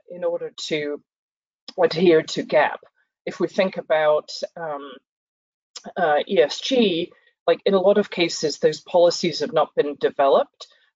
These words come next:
right? So partly, uh, as, as, uh, Steve was talking about, there's the I S S B and all of the other various different bodies that talk about, you know, kind of a framework,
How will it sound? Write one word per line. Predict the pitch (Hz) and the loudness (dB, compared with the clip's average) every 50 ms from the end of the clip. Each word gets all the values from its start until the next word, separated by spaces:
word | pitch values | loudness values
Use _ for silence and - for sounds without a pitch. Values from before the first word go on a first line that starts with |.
| _ - | _ -6
right? | 165 165 - | -6 -6 -6
So | - - 190 | -2 -2 -2
partly, | 185 - - 190 180 - - 180 170 165 160 160 - _ _ _ _ - | -2 0 0 0 0 0 0 -2 -4 -4 -6 -8 -12 _ _ _ _ -4
uh, | 160 147 135 - - | 0 0 0 2 0
as, | - 156 - - - _ - | -2 -4 -4 -8 -10 _ 0
as, | 151 143 139 135 135 - - - - - - - | 2 2 2 -2 -4 -8 -14 -8 -6 -4 -2 -2
uh, | 147 143 135 127 | -2 -2 -2 -4
Steve | - - - 233 214 208 - 190 | -6 -4 0 0 0 0 -2 -4
was | 180 - | -10 -12
talking | - - 180 165 - 165 151 | -4 -2 -2 -2 -2 -6 -8
about, | - 156 147 143 143 147 - _ _ | -6 -4 -2 0 -2 -2 -4 _ _
there's | - 143 - - | -10 -10 -10 -8
the | - 139 104 | -8 -6 -4
I | 139 147 143 | 0 0 0
S | 139 - - - | 0 0 0 -2
S | 127 - | -2 -4
B | - - 233 214 214 208 196 185 180 175 - | -2 0 0 2 2 2 0 0 -2 -4 -2
and | 170 175 | 0 0
all | 170 180 185 175 | 0 0 0 -2
of | 165 - | -2 -4
the | - 147 156 | 0 2 2
other | 165 160 165 156 147 143 - _ _ _ _ _ _ _ _ _ _ _ _ _ - - 208 | 2 2 2 0 -2 -2 -4 _ _ _ _ _ _ _ _ _ _ _ _ _ -20 -20 -4
various | 170 185 185 196 196 190 - | 0 2 2 2 2 0 -2
different | - 175 - - 160 - - | -6 -6 -6 -6 -10 -10 -4
bodies | 175 165 160 160 147 143 139 - | -2 -2 -2 -2 -4 -8 -4 -2
that | - 147 - - | -2 -2 -2 -2
talk | - 170 156 - - | -2 0 0 0 -2
about, | 160 - 147 147 139 143 135 - - - _ _ _ _ _ - | -8 -6 -2 0 2 2 0 -2 -10 -20 _ _ _ _ _ -6
you | 160 | -6
know, | 147 127 | -6 -6
kind | - 165 160 123 | -4 -6 -6 -6
of | 135 | -8
a | - | -12
framework, | - - 269 262 277 233 208 160 143 139 135 131 - | -6 -2 -2 0 0 -2 -4 -4 -6 -8 -8 -10 -12